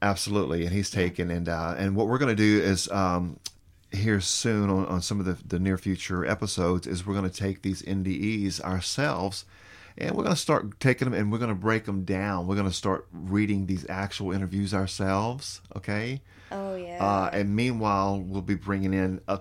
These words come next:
Speaker 1: actual people themselves to give us their actual version. So,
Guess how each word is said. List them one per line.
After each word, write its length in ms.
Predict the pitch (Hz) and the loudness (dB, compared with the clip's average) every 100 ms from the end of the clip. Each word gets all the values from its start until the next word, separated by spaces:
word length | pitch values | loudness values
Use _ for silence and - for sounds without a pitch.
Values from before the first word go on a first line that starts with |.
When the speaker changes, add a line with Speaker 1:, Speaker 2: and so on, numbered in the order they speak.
| - - | -8 -8
Speaker 1:
actual 380 | 98 101 - 98 | -4 -4 -4 -6
people 480 | 92 107 104 95 95 | -4 -4 -2 0 0
themselves 960 | 90 87 - 123 127 92 87 87 - - - | -2 -2 -2 0 0 0 -2 -4 -8 -14 -12
to 100 | - | -8
give 240 | 98 101 92 | -2 0 0
us 140 | 87 | -2
their 320 | - 95 101 | -2 -2 -2
actual 480 | 95 90 - 90 85 | -4 -6 -6 -6 -6
version. 560 | 82 92 101 90 76 78 | -2 0 0 -2 -6 -4
So, 320 | 92 90 | -2 -2